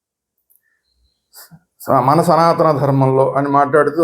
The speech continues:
మన సనాతనంలో మాట్లాడుతూ ఏదో హీరో, అసలు ఒంటి మీద అవి లేకుండా, ఇవి లేకుండా కూడా గతంలో ఉండేవాళ్ళు,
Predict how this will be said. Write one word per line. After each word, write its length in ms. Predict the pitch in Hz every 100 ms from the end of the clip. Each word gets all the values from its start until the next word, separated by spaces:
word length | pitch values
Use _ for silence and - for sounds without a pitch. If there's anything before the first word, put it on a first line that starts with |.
| 147
మన 160 | 143 135
సనాతనంలో 480 | 139 139 135 139 135
మాట్లాడుతూ 400 | 131 131 131 156
ఏదో 200 | 139 139
హీరో, 340 | 127 127 135 143 - _ _ _ _ _ _ -
అసలు 340 | 120 147 135 131 123 120 - - _ _ _ -
ఒంటి 320 | 135 143 135
మీద 220 | 156 156 156
అవి 220 | 143 147
లేకుండా, 340 | 147 147 143 143
ఇవి 100 | 143
లేకుండా 420 | 139 143 139 139
కూడా 200 | 139 131
గతంలో 400 | 127 135 135 135
ఉండేవాళ్ళు, 600 | 127 127 127 127 123 131